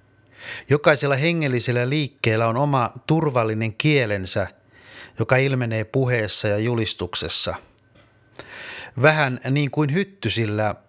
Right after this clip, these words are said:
jotka tunnistavat toisensa surinasta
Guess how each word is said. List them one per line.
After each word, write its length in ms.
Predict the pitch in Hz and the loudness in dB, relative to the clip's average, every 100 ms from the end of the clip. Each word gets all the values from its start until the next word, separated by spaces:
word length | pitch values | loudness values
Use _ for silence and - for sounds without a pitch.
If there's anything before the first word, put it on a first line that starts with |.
| - | -6
jotka 360 | 120 131 - 135 | 0 0 2 0
tunnistavat 840 | 165 170 147 127 - 117 117 - | 2 0 0 -2 -2 0 -2 0
toisensa 560 | 147 151 131 120 104 110 | 2 2 0 -4 -4 -2
surinasta 800 | - 147 147 123 113 - 123 | 0 0 0 -2 -2 0 0